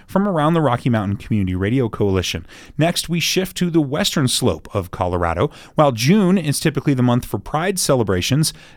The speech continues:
Delta, Colorado held its first official Pride Festival in late September. As K V N F's Lisa Young reports for Rocky Mountain Community Radio,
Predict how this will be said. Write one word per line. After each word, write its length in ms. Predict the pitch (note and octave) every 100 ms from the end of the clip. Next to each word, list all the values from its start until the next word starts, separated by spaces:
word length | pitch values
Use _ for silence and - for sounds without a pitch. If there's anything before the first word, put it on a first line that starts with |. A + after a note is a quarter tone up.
| - A#2+
Delta, 480 | A#2 D3 G3+ - C4
Colorado 720 | - F3 F3+ G3+ F3 G3+ G2
held 380 | - C#3+ D3 D3 -
its 400 | D#3 D#3 - - -
first 720 | - - A#3 G3 D3+ - -
official 540 | D3 - - G3+ - G#3
Pride 440 | - D#3+ E3 G3
Festival 640 | - G2 F#2+ - G2+ A2+ - - -
in 260 | F#3 G#3+
late 240 | D#3 F3 G#3
September. 720 | - - - - F#3+ A2+ - - -
As 180 | A#2 A2+
K 260 | - - F#3
V 160 | E3+
N 60 | E3+
F's 300 | F3+ F#3 - -
Lisa 380 | A#2+ E3+ - D3+
Young 340 | B2 C#3 G3
reports 540 | D3 A2 G#2 E2+ -
for 180 | - G#2+
Rocky 260 | F#2 G2 -
Mountain 280 | F#2+ F#2 G2
Community 360 | - G2 F#2
Radio, 440 | A2 A2 G#2 D3